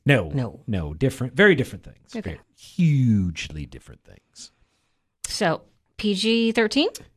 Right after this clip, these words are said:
Speaker 1: Uh,
Speaker 2: R?
Speaker 1: but, yeah,
Speaker 2: What?
Speaker 1: P G thirteen.
Speaker 2: And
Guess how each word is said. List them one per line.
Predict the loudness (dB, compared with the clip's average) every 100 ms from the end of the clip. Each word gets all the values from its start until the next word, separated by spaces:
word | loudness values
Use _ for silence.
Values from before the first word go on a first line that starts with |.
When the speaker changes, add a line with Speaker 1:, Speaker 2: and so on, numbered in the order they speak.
| _
Speaker 1:
Uh, | 4
Speaker 2:
R? | 6 6
Speaker 1:
but, | 4
yeah, | 4
Speaker 2:
What? | 4 4
Speaker 1:
P | 2
G | 2
thirteen. | 0 -4 -6 -14 -20 -20 _ _ 0
Speaker 2:
And | 4 4 4 4 4 4 2